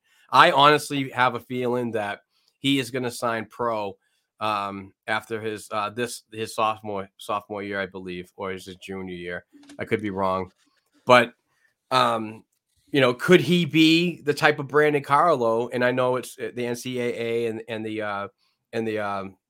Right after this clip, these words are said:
the W H L are totally different, but is he gonna be that type of bigger defenseman?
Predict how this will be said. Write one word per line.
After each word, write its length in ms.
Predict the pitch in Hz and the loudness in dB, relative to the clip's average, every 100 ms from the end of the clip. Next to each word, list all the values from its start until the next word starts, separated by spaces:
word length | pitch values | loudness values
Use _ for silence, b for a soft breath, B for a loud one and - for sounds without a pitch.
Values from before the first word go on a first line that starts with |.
| _ _ | _ _
the 140 | 113 110 | -12 -2
W 320 | 127 123 113 | -2 0 -2
H 180 | 117 - | -2 0
L 160 | 117 | -2
are 40 | 107 | -2
totally 360 | - 117 107 | -2 -2 -2
different, 400 | 98 117 - 98 - | -4 -6 -4 -6 -4
but 220 | 101 - B B _ | -4 -6 B B _
is 160 | 143 139 | -4 0
he 120 | 160 | 2
gonna 180 | 175 160 | 2 2
be 160 | 151 | 2
that 300 | 147 135 - | 2 2 0
type 240 | - 139 131 | -2 -2 -2
of 120 | 110 | -4
bigger 260 | 135 131 127 | -4 -2 -2
defenseman? 720 | 120 131 127 127 127 123 | -4 -2 -2 -2 -2 -2